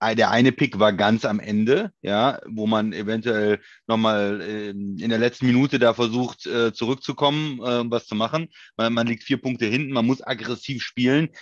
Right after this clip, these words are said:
Von daher, ähm, er wirft da den Pick. Und es war, glaub ich, keine gute Entscheidung und den will er auch zurückhaben. Aber das sind immer Situationen, da bestrafe ich oder da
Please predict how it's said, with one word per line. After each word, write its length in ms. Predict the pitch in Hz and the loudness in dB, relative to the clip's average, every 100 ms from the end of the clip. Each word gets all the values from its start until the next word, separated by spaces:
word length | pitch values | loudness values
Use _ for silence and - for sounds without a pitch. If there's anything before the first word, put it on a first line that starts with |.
| - _ | -20 _
Von 180 | - 113 | 0 2
daher, 520 | 120 120 120 117 117 | 4 4 4 4 4
ähm, 340 | 107 107 107 98 _ _ | 0 0 0 -4 _ _
er 140 | 104 107 | -4 2
wirft 220 | 147 151 | 2 4
da 100 | 147 | 2
den 200 | 143 139 | 2 0
Pick. 320 | 165 160 - _ _ _ _ _ | -6 -6 -16 _ _ _ _ _
Und 360 | 117 113 113 113 | -4 0 2 0
es 240 | 110 98 | -4 -2
war, 160 | 113 120 | 0 2
glaub 180 | 123 | 0
ich, 80 | 120 | -2
keine 260 | - 131 120 | -2 -2 -2
gute 220 | 135 147 | -2 -4
Entscheidung 480 | 120 - 127 131 127 | -2 0 0 0 0
und 100 | 113 | -2
den 140 | 110 | -2
will 80 | 123 | 0
er 80 | 113 | -2
auch 80 | 117 | -2
zurückhaben. 720 | - 117 135 135 135 131 131 - - _ | -4 -4 0 2 2 0 -8 -14 -20 _
Aber 260 | 110 107 | 0 2
das 200 | 110 113 | 2 0
sind 220 | 131 123 - | 0 -2 -2
immer 220 | 120 113 | -2 0
Situationen, 640 | 113 127 110 127 117 117 | 2 2 2 0 0 2
da 320 | 107 107 104 _ _ _ | 4 2 0 _ _ _
bestrafe 480 | 113 - 107 127 127 | -10 -6 -2 -2 -2
ich 300 | 117 - 73 | -8 -10 -12
oder 180 | 104 107 | -4 0
da 300 | 107 107 | 2 2